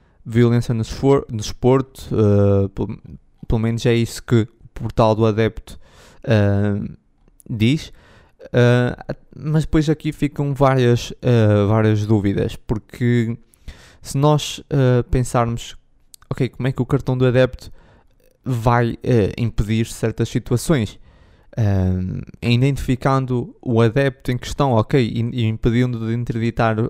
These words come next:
eh, no estádio. Eh, mas nunca fizeram isso até então, ou praticamente nunca,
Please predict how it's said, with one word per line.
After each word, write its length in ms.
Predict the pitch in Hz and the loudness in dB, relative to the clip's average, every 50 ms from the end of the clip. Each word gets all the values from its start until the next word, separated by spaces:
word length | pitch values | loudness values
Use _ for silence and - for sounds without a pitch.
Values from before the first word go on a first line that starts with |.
| - _ - | -4 _ 0
eh, 280 | 117 110 107 104 107 | 2 2 2 2 0
no 100 | 110 107 | -2 -4
estádio. 480 | 104 - - - 127 117 104 95 98 92 - - - - - - - _ _ | -4 -4 0 2 2 2 2 2 0 -2 -6 -12 -20 -20 -20 -20 -20 _ _
Eh, 500 | - 110 107 104 98 98 98 95 98 95 | 0 2 2 4 2 2 2 0 0 0
mas 400 | 95 101 107 120 135 - - - _ _ _ _ _ _ _ _ - | -2 0 0 0 0 -2 -6 -12 _ _ _ _ _ _ _ _ -2
nunca 340 | 139 143 165 175 170 - 170 | 2 4 4 4 4 2 0
fizeram 480 | - 170 160 143 160 147 143 143 143 143 | 2 0 0 2 2 2 2 0 0 -2
isso 140 | 143 - | -2 -2
até 220 | 143 135 - 139 131 | -2 -2 0 -2 -2
então, 300 | 123 123 123 - 135 143 | -2 -2 0 2 2 4
ou 140 | 143 127 113 | 4 4 4
praticamente 1080 | - 120 117 120 - 123 - - 123 117 120 123 120 120 - _ - - - - - - | 4 2 0 0 -2 -6 -2 0 0 2 2 0 -2 -4 -6 _ -18 -20 -20 -20 -16 -10
nunca, 360 | - 113 113 117 117 - 117 | -4 -4 -4 -2 -2 -6 -8